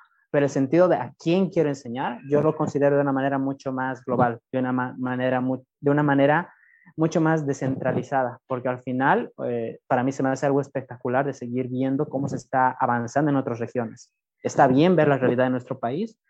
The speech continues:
pero para mí también es muy importante ver el contexto, cómo se está manejando afuera.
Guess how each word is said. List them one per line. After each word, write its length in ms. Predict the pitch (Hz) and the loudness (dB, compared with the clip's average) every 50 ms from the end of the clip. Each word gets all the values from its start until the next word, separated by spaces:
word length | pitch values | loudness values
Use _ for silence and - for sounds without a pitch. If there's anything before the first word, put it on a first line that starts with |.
| _ _ _ _ _ _ | _ _ _ _ _ _
pero 380 | - 170 143 135 131 131 131 127 | -4 0 4 6 6 6 6 6
para 180 | - 127 127 | 4 2 2
mí 140 | 127 131 135 | 2 0 0
también 240 | 135 151 143 143 139 | 0 0 0 0 0
es 80 | 131 139 | -2 -2
muy 280 | 147 151 156 156 160 | -2 0 0 2 2
importante 560 | 160 147 139 139 127 123 - 139 143 135 135 120 | 2 0 -2 -4 -6 -4 -6 -6 -6 -6 -8 -8
ver 240 | 120 123 131 139 147 | -6 -4 -2 0 0
el 140 | 147 147 147 | 0 -2 -4
contexto, 600 | - 143 131 123 123 - 139 - - - 147 - | -6 -10 -10 -8 -8 -8 -10 -10 -8 -14 -12 -8
cómo 220 | - 135 135 139 | -6 -4 -4 -4
se 80 | 131 127 | -4 -6
está 140 | 120 - 127 | -4 -2 -2
manejando 560 | 127 127 120 117 110 110 - 120 123 117 120 | 0 0 0 -2 -4 -4 -6 -4 -4 -4 -4
afuera. 440 | 117 _ - 139 143 131 120 123 | -6 _ 2 2 2 2 0 -2